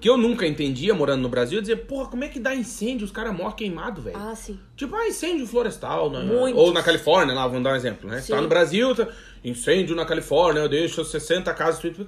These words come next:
Speaker 1: caralho, mas apaga essa merda.
Speaker 2: Aham.
Speaker 1: Não tem
Speaker 2: Não
Speaker 1: como.
Speaker 2: tem como, o vento é tão forte.
Speaker 1: Cara, aqui em Portugal, em dois mil e dezessete, bota no Google aí, meu, foi uma
Speaker 2: Nossa.
Speaker 1: tragédia atrás da outra. Um fogaréu dos infernos, pega fogo em tudo,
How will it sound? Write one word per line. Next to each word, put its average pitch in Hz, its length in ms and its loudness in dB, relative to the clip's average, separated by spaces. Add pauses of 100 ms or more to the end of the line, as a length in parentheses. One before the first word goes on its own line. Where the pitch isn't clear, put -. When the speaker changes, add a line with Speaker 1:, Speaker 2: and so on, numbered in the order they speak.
Speaker 1:
caralho, 180 480 -6
mas 180 100 -6
apaga 175 360 -4
essa 233 160 -10
merda. 143 440 -6
Speaker 2:
Aham. 180 300 -12 (280)
Speaker 1:
Não 147 240 0
tem 185 180 -4
Speaker 2:
Não 202 40 -6
Speaker 1:
como. 196 160 2
Speaker 2:
tem 214 180 2
como, 190 220 0
o 180 60 -6
vento 208 400 -4
é - 20 -4
tão 220 220 -6
forte. 214 420 -8
Speaker 1:
Cara, 285 260 4
aqui 190 200 -4
em 240 40 -2
Portugal, 220 480 4
em 220 40 0
dois 185 140 0
mil 196 100 -4
e - 20 -4
dezessete, 190 540 -2
bota 180 200 2
no 240 140 2
Google 226 240 0
aí, 202 140 4
meu, 147 280 -2
foi 156 380 0
uma 156 100 -2 (100)
Speaker 2:
Nossa. 196 100 -4
Speaker 1:
tragédia 190 420 2
atrás 214 220 -2
da 240 80 6
outra. 175 340 0
Um 160 100 -6
fogaréu 196 560 2
dos 202 160 -4
infernos, 196 400 0
pega 190 200 -2
fogo 202 240 -4
em 202 60 -2
tudo, 202 320 -4